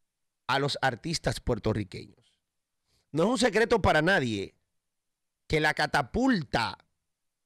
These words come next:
del género boricua, el trampolín, siempre ha sido R D.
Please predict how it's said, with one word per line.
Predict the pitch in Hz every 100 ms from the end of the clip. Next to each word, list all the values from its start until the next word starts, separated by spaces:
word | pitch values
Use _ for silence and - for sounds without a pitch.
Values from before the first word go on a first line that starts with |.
| -
del | 139 117
género | 175 208 202
boricua, | 175 180 214 - 113 - _ _ _ _ _ _
el | 175 165
trampolín, | 196 180 160 - 185 185 277 226 135 98 - _ _ -
siempre | - 214 185 175
ha |
sido | - 185 139
R | 117
D. | 95 -